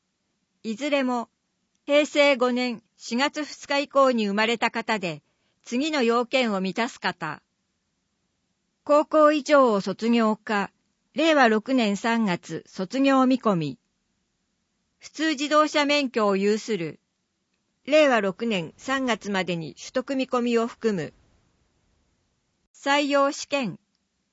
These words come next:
いずれも、時、九月二十一日木曜日。適性検査。作文試験と面接。ところ、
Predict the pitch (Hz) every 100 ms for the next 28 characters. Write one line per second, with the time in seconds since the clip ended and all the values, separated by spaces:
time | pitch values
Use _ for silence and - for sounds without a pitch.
0 | _ _ - 220 254 285 269 247 - _
1 | _ _ _ - 247 - 285 277 _ _
2 | _ _ _ _ _ - 320 311 262 254
3 | 262 262 233 196 - 214 214 - 196 190
4 | _ _ _ 214 202 294 302 277 175 165
5 | - _ _ _ _ _ _ _ _ _
6 | 226 214 - 320 311 311 302 247 - 160
7 | - _ _ _ _ _ _ _ _ -
8 | 226 311 269 302 285 - 302 285 220 196
9 | 170 - _ 208 233 254 254 - 196 196
10 | - _ _ _ _ _ _ _ _ _
11 | 233 220 277 262 254